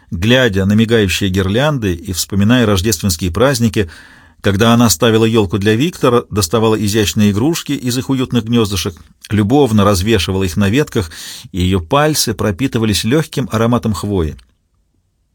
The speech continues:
Она вспомнила и Рождество своего детства, когда отец поднимал ее на плечи, чтобы она могла посадить на верхушку елки серебряную звезду. Ни разу не было, чтобы родители нарушили традицию.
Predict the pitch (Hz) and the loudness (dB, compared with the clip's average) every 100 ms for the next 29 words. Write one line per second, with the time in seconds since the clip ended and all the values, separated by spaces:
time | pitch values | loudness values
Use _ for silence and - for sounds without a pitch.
0 | _ 104 110 127 - 147 135 127 123 - | _ -2 0 2 0 2 2 2 2 2
1 | 113 98 110 - 120 - 120 131 135 131 | 0 0 -2 -2 -2 0 0 0 0 -2
2 | - - 87 _ _ _ _ - 92 95 | -2 -10 -18 _ _ _ _ -6 -2 2
3 | 104 127 110 - 98 107 107 98 95 87 | 2 2 0 -2 -2 0 2 0 0 -2
4 | 107 160 - 92 98 95 117 113 104 113 | 0 -2 -2 -4 -2 -2 0 0 0 -2
5 | - 101 110 107 123 104 101 110 - 104 | -2 -2 0 0 -2 -2 0 -2 -4 -6
6 | - 90 120 175 - 101 98 120 120 113 | -4 -2 2 0 -2 -4 -2 -2 -2 0
7 | 110 98 104 95 95 82 - - - - | 0 0 -2 -2 -2 -4 -10 -20 -20 -20
8 | - - _ _ _ _ _ _ 107 165 | -20 -20 _ _ _ _ _ _ 2 4
9 | 220 175 104 113 110 98 92 - 98 104 | 4 4 2 2 2 2 -2 0 2 2
10 | 101 185 - 123 104 131 - 117 113 113 | 2 0 0 2 2 0 -2 -2 0 0
11 | 101 - 80 | 0 -4 -6